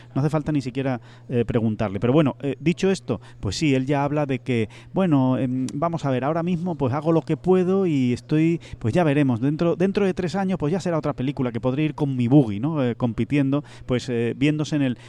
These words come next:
P G A Tour Champion. Porque esa es otra. Lo que, lo que sí me ha transmitido hoy Tiger es que quiere seguir compitiendo. O sea, que él, si en el Champions le dejan competir con buggy y tiene esa opción y tal,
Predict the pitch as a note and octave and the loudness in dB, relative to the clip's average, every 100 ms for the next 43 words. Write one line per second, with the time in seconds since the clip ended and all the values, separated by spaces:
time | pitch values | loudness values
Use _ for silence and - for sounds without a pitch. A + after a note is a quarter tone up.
0 | - - D3 C3+ C3+ A#2+ F#3+ C#3 A2+ B2+ | -8 -4 -2 -2 -2 -2 -4 -6 -6 -6
1 | G3 G#3 - A3+ - G#2 - - B2+ A#2+ | -6 -4 -4 -6 -6 -14 -16 -6 -4 -2
2 | C3+ - C#3 C3 C3 F#3+ G3 G3+ - F3+ | -4 -4 -4 -4 -6 -6 -6 -6 -6 -6
3 | F3 D#3 E3+ F3+ E3+ F3 E3+ E3 F#3 F#3 | -4 -4 -2 -2 -2 -2 -2 -2 -2 -2
4 | G3 - - - - - G#3 E3+ G#3+ C#3+ | -4 -10 -20 -20 -10 -6 -4 -4 -2 -2
5 | B2 - A2 C#3+ B3+ F3+ G2 F#2+ C3 B2 | -2 0 0 0 -2 -4 -4 -4 -4 -4
6 | D3 F3+ G#3 - - - C3+ A#2+ G#2 G3+ | -2 -2 -2 -10 -20 -4 0 0 0 -2
7 | E3+ C3+ A2 B2 D#3+ D#3 D#3+ D#3 D#3+ C#3+ | 0 -2 -2 -2 -2 -2 -2 -2 -4 -4
8 | D#3 D3+ G#3 D3 A2+ A2+ D3 D3 C#3 - | -4 2 2 2 -2 0 0 0 -2 -2
9 | F#3 C#3+ A#2+ F#3 | 0 0 0 -2